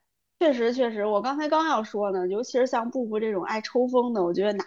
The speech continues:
着它到处跑啊、蹦啊什么的，还挺危险的。不过，其实这危险是无处不在的。那天我爹还说他用剪子危险呢，我说没事儿，这种剪子你就剪手也剪不了。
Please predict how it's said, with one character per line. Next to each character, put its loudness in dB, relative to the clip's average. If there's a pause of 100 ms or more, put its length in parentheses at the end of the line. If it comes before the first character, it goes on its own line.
(120)
着 2
它 -2
到 4
处 0
跑 2
啊、 6
蹦 6
啊 6 (120)
什 -2
么 -2
的， -2
还 -4
挺 -4
危 4
险 -4
的。 -8 (460)
不 8
过， 10
其 -6
实 2
这 6
危 2
险 -2
是 -6
无 -6
处 0
不 0
在 2
的。 -8
那 -2
天 -2 (300)
我 6
爹 6
还 2
说 2
他 2
用 0
剪 -2
子 -2
危 2
险 -6
呢， -2
我 -2
说 0
没 4
事 4
儿， 6
这 2
种 4
剪 4 (140)
子 4
你 -2
就 0
剪 6
手 4
也 2
剪 0
不 -2
了。 4